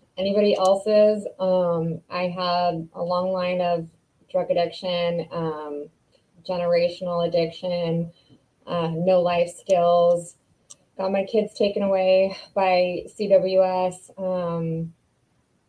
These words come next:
you know, kind of just lived in the churn of it. And I wanna say it's not even about homelessness. You asked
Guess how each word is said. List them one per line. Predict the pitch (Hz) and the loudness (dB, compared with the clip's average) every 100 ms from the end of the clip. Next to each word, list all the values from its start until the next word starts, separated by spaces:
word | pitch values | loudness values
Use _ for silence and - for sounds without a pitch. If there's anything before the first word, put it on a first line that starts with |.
| _ - 208 | _ -10 -2
you | 196 | 2
know, | 175 170 | 2 0
kind | 214 | -2
of | 202 - | 0 2
just | 202 196 202 | 2 2 0
lived | 190 214 | -2 2
in | 208 | 2
the | 185 | 2
churn | 175 208 202 196 185 175 | 0 -2 0 0 -2 0
of | 180 175 170 - _ _ _ - | 2 4 2 -6 _ _ _ 0
it. | 196 - _ _ 208 | 0 0 _ _ -2
And | |
I | 214 | 2
wanna | 226 277 311 | 4 4 4
say | 254 | 4
it's | 233 226 | 4 2
not | 214 | 2
even | 220 202 | 2 2
about | 165 - 165 - | -2 -2 -4 -4
homelessness. | 202 202 214 214 214 214 190 | -2 -2 -2 -4 -6 -6 -6
You | 180 | -6
asked | - 165 175 - | -4 -4 -6 -8